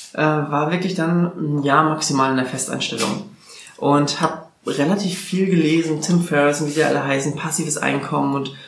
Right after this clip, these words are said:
brauchst du eine Webseite und ein Produkt und dann verdienst du dich schon dumm und dämlich. Und das, das mag auch zum gewissen Punkt irgendwie gehen. Aber ich glaube, ich, ich würde jedem heute empfehlen, wenn man sich selbstständig macht,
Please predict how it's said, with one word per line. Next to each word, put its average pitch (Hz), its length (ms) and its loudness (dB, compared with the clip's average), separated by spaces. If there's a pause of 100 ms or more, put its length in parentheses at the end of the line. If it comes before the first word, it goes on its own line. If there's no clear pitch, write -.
brauchst 165 260 2
du 156 80 6
eine 139 80 4
Webseite 147 440 2
und 139 80 2
ein 131 120 0
Produkt 147 300 0
und 135 80 0
dann 135 80 -2
verdienst 151 280 0
du 151 60 0
dich 135 100 -6
schon 143 120 -4
dumm 143 140 0
und 135 100 0
dämlich. 156 480 0 (600)
Und 147 280 2
das, 156 180 0
das - 240 0
mag 170 400 2
auch 160 220 0
zum 156 280 -2
gewissen 143 460 -4
Punkt 180 260 -2
irgendwie 165 360 2
gehen. 180 520 0 (680)
Aber 147 160 4
ich 151 120 0
glaube, 170 380 2
ich, - 140 -4
ich - 160 -10
würde 151 160 2
jedem 156 500 4
heute 175 240 2
empfehlen, 180 640 -2
wenn 156 120 0
man 151 160 0
sich - 140 -8
selbstständig 170 600 0
macht, 165 220 -2